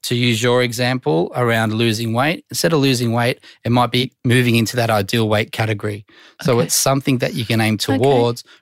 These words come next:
Speaker 1: rather moving, rather than moving away from, because it, they end up being more motivating.
Speaker 2: Okay. Okay, c-, terrific. What else?
Speaker 1: Other things, so making sure that they're attainable,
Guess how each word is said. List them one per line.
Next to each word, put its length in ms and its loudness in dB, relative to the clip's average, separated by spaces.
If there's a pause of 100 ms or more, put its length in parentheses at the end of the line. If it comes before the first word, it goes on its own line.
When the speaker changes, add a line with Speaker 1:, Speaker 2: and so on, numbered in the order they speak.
Speaker 1:
rather 220 0
moving, 560 -4
rather 340 -4
than 180 -4
moving 340 -4
away 320 -6
from, 560 -6 (320)
because 260 0
it, 120 -2 (180)
they 300 0
end 160 2
up 100 -6
being 220 0
more 180 2
motivating. 720 -2 (200)
Speaker 2:
Okay. 440 0 (280)
Okay, 280 2
c-, 80 -10 (160)
terrific. 600 0 (200)
What 120 0
else? 360 -4 (260)
Speaker 1:
Other 220 2
things, 400 0
so 240 2
making 300 0
sure 240 -2
that 180 -2
they're 160 -4
attainable, 600 0